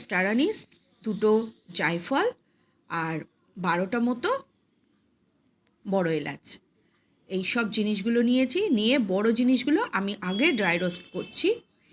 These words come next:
এই যে জায়ফল, স্টার আনিস, বড় এলাচ আর সিনামন স্টিকগুলো আগে একটু ড্রাই রোস্ট করে নিয়ে তারপরে আমি লবঙ্গ আর ছোটো এলাচ দিয়েছি, দিয়ে এটাও খানিকক্ষণ একটু নাড়িয়ে,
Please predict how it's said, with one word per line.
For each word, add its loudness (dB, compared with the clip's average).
এই -4
যে -6
জায়ফল, -2
স্টার 0
আনিস, 2
বড় 0
এলাচ 2
আর 0
সিনামন -2
স্টিকগুলো 0
আগে 0
একটু -6
ড্রাই 4
রোস্ট 0
করে -2
নিয়ে 0
তারপরে 2
আমি 4
লবঙ্গ 2
আর 2
ছোটো -2
এলাচ 0
দিয়েছি, -2
দিয়ে 0
এটাও 0
খানিকক্ষণ 0
একটু -4
নাড়িয়ে, 2